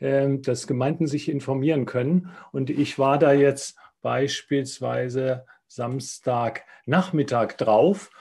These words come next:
und dann wurden mir Termine angeboten für Samstag vierzehn Uhr dreißig und Montag neun Uhr. Äh, und wenn Sie jetzt da drauf gehen, dann ist das nächste Angebot,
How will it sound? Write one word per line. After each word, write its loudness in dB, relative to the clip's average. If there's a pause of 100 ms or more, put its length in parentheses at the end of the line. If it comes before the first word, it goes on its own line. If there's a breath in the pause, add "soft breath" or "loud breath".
(220 loud breath)
und -2
dann 4
wurden 2
mir 0
Termine -2
angeboten -2
für -4
Samstag -4
vierzehn -10
Uhr -10
dreißig -10
und -12
Montag -8
neun -8
Uhr. -8 (540 loud breath)
Äh, -4 (240 loud breath)
und -2
wenn 2
Sie -2
jetzt 0
da 0
drauf -2
gehen, -4 (240 loud breath)
dann -2
ist -8
das -10
nächste -4
Angebot, -2